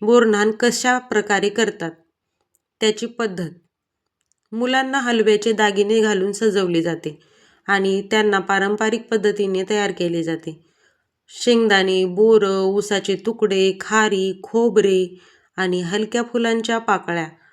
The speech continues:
पाण्यात मिसळून त्या पाण्याने मुलांना आंघोळ घाल-, घातली जाते. काही ठिकाणी यात हळद कुंकूही मिसळतात. बोरन्हाणाचा सोहळा कसा असतो? हा एक आनंदी सोहळा असतो, ज्यात कुटुंब आणि मित्रमंडळी एकत्र येऊन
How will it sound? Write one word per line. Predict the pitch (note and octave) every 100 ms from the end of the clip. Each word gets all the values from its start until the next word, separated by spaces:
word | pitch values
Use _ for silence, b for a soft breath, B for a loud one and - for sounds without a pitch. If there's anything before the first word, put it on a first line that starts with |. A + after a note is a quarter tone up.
| b b -
पाण्यात | G#3+ A3 A3+
मिसळून | A3+ A3+ A3+ A3 A3
त्या | A3
पाण्याने | A3 G#3 F#3+ F#3 F3+ F#3
मुलांना | - F#3 G#3 G3+ F#3 F3+ F#3
आंघोळ | G3 G#3 A#3
घाल-, | G#3+ G3+ F3+ F3+ F3
घातली | G#3 G#3 F3+ F#3
जाते. | F#3+ E3+ - D#3 _ b b b b -
काही | G#3+ G#3 A#3+
ठिकाणी | A#3 A#3 A#3 G#3+ G3+
यात | F#3+ F#3 F#3
हळद | F#3 F#3+ G3
कुंकूही | G3+ A3 G#3 G3+ F#3+
मिसळतात. | G#3 A#3 A#3 F#3 E3 D3+ - b b b b b _ _ _ -
बोरन्हाणाचा | G3+ A#3+ A#3 A#3+ B3+ B3+ B3+ - C4
सोहळा | C4 A#3+ G#3 G#3
कसा | G#3+ A3+ G#3+
असतो? | G3 F3+ - E3 D#3 _ _ _ _ _ _ _ -
हा | A3 A#3
एक | A#3 G3+ G3+
आनंदी | G#3 G#3 A3 A3+ A#3+
सोहळा | A3 G3 F#3
असतो, | F3 F3 - E3+
ज्यात | E3 G3+ G3 G3
कुटुंब | G3+ G3+ G#3+ G#3+
आणि | G#3 G#3 G#3+
मित्रमंडळी | G3+ G3 F#3 F#3 F3+ F3 F3 F3
एकत्र | F#3 F#3 A3 A3
येऊन | G#3 F#3 F3 E3+